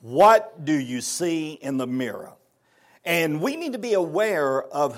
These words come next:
who we are and what we look like in every area of our life. And I wrote a little note there, and I think you would agree with this. Human nature seems to endow people with the ability to size up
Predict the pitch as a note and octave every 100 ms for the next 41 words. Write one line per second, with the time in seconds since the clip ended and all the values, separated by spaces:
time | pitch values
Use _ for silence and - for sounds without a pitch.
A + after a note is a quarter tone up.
0 | - F#3+ A#3+ A3+ G#3+ F3+ E3 D#3+ - C3
1 | B2+ A#2+ - - A2+ F3 D3 C#3+ F#3 G3+
2 | F3+ F3+ F3+ E3+ - A#2+ G#2+ C3 C#3+ C3+
3 | C3+ B2+ B2 A#2 G2+ - - _ _ _
4 | - C3 D#3+ F3 G#3 D#3 D#3 B2+ D3 F3
5 | C3 B2 A#2 A#2 C3+ C#3 D#3 A2 C#3 A#2+
6 | A2 D3 B2 G#2 F#2+ - - _ _ _
7 | _ - B3+ D4+ A3+ G3 G3 G3 - B2
8 | A2+ - G3+ A3 G#3 G#3+ F#3 D#3 C#3+ C3+
9 | F#3 G3 - D3+ C#3+ - C3+ C3 B2+ C#3
10 | B2 G#2+ G#3 F3 C#3+ - B2 B2 - D#3+
11 | F3 F3 C3 D3+ A#2 A2 -